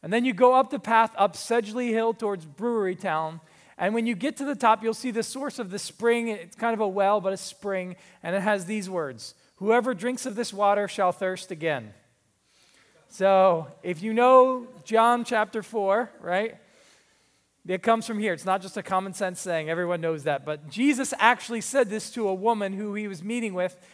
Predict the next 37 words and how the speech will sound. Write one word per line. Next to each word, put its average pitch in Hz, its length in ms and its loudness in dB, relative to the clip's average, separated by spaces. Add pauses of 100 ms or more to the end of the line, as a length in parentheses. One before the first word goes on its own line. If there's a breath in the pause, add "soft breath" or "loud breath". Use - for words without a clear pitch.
(240 soft breath)
at 220 220 6
a 208 80 4
well. 180 480 2 (500)
And 175 140 -6
he 262 100 0
really 277 240 4
was 226 100 -6
talking 247 280 2
to 247 60 -2
her 233 60 4
about 208 220 2
the 196 80 -6
source 233 440 -2
of 220 100 -8
the 190 100 -2
water 185 380 4
that 170 160 -2
she 202 160 -8
was 175 160 -8
looking 175 340 -8
for. 123 320 -12
Now, 170 300 -2 (1000 soft breath)
you 220 200 -4
can 240 160 -4
drink 226 500 -4 (220)
the 233 100 4
water 214 520 4
from 220 280 0
the 208 100 -2
spring 226 580 -2
because 202 260 -2
it's 185 140 -6
not 220 260 2
from 220 160 -4
the 202 80 -4
Schuylkill 196 400 -6
River. 143 380 -4